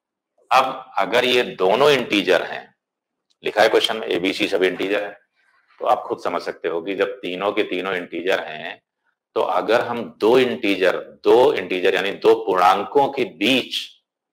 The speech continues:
minimum value निकालें, कम से कम value निकालें, तो फिर समझ लीजिए कि दोनों conjugative होना चाहिए। जैसे दो है तो दो के बाद तीन, तीन है तो तीन के बाद चार, चार है तो चार के बाद पाँच,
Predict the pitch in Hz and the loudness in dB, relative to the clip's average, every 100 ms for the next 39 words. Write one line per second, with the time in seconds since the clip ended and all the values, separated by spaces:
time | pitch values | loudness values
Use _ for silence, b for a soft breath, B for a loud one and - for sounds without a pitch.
0 | _ _ _ _ _ _ _ _ _ _ | _ _ _ _ _ _ _ _ _ _
1 | 90 104 127 123 104 98 92 87 85 85 | -6 -2 0 4 4 4 0 0 0 -2
2 | - 113 117 98 104 98 90 90 85 80 | 0 0 2 -2 0 0 0 0 -2 0
3 | 78 90 - b b b - 120 113 101 | 0 -2 -6 b b b 0 2 4 2
4 | - 87 85 92 92 98 104 107 87 90 | 2 -6 -6 -4 -4 0 0 -2 -6 -4
5 | 90 95 90 92 92 101 117 123 117 123 | -4 0 0 0 -2 0 2 2 0 0
6 | 123 135 - _ _ _ _ 87 82 90 | -4 -8 -14 _ _ _ _ -10 -6 -4
7 | 90 92 92 90 90 87 90 85 82 90 | 0 2 2 -2 -2 -2 0 0 -2 -8
8 | 87 90 82 85 110 - 85 82 82 - | -8 -8 -10 -8 -10 -8 -10 -8 -8 -6
9 | 85 85 82 82 82 82 80 80 78 - | -2 -4 -2 -4 -6 -10 -10 -10 -10 -10
10 | 78 - 95 - | -10 -4 -6 -6